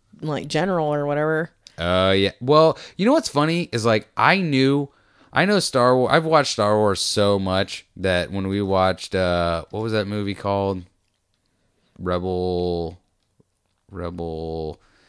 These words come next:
Speaker 2: God dang it. What was it called? I
Speaker 1: Mm-hmm.
Speaker 2: Rebel, the movie. God dang it.
Speaker 1: Alliance?
Speaker 2: No, that's a game. God dang it. Oh, wait. I'm already on YouTube. I was looking for something else. Rogue One.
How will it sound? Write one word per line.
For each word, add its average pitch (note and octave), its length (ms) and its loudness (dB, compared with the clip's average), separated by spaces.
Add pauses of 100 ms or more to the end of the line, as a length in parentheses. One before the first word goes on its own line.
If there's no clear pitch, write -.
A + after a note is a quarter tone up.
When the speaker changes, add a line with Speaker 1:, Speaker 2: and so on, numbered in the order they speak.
(140)
Speaker 2:
God A2 240 -6
dang F2+ 240 -4
it. D#2+ 120 -8
What G2+ 120 -6
was G2+ 120 -6
it F2+ 80 -10
called? E2 420 -4 (580)
I F2+ 120 -4
Speaker 1:
Mm-hmm. F2+ 100 -2
Speaker 2:
Rebel, F2 400 -2
the E2+ 80 -6
movie. E2+ 540 -6 (340)
God G2 300 -6
dang G2+ 300 -2
it. E2 180 -6 (720)
Speaker 1:
Alliance? D#3 960 -8
Speaker 2:
No, A2 600 0 (120)
that's G2+ 200 -8
a A#2 40 -4
game. F#2+ 720 -4
God B2 340 -6
dang F2+ 280 -2
it. F2 180 -4 (640)
Oh, F#2+ 120 -4
wait. F2 240 -4
I'm F2+ 120 -8
already F2 280 -4
on E2 200 -6
YouTube. E2 360 -10
I E2 40 -6
was D#2+ 140 -10
looking E2 180 -12
for - 120 -20
something F#2 280 -14
else. - 300 -12 (400)
Rogue B2+ 280 8
One. E2 340 -2